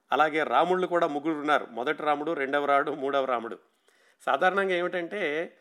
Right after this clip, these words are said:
ఈ రంగస్థల నాటకాల్లో ఇలాగ ఒకటో కృష్ణుడు, రెండో కృష్ణుడు అని ఉండేవాళ్ళు.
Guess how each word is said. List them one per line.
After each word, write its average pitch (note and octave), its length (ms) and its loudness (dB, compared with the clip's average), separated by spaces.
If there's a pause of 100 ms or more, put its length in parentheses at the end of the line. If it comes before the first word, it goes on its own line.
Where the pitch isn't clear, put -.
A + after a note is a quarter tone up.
(300)
ఈ - 20 -8
రంగస్థల F#3+ 500 2
నాటకాల్లో F3+ 560 2
ఇలాగ E3 260 4
ఒకటో D#3+ 340 0
కృష్ణుడు, F3+ 360 -6
రెండో E3+ 260 0
కృష్ణుడు D#3+ 340 -4
అని D#3 100 2
ఉండేవాళ్ళు. C3+ 640 0